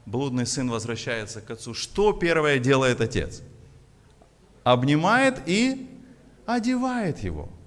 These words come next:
И он говорит: «Принесите ему какую одежду?»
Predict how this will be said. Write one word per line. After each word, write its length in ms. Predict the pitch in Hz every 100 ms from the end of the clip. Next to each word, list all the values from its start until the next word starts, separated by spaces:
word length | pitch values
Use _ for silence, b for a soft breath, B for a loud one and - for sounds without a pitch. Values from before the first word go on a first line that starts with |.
| - - B B B B
И 40 |
он 80 | 160
говорит: 320 | 175 175 170
«Принесите 640 | - 208 214 - 277 262 214
ему 200 | 202 196
какую 360 | 196 185 208 165
одежду?» 460 | 127 98 90 82